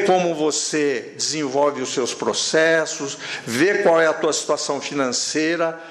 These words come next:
vê se você tem programas de qualidade e vê se você tem assistência espiritual.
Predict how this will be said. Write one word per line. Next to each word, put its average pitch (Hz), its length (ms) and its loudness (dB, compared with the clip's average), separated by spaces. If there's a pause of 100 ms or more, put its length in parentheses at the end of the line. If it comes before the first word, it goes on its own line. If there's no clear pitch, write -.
(180)
vê 131 300 2
se - 160 0
você 165 80 2
tem 170 180 0
programas 151 480 -2
de 139 80 -6
qualidade 147 800 2 (160)
e 262 180 2
vê 214 320 2
se 214 140 -2
você 196 200 -2
tem 185 280 -2
assistência 175 640 -4
espiritual. - 720 -4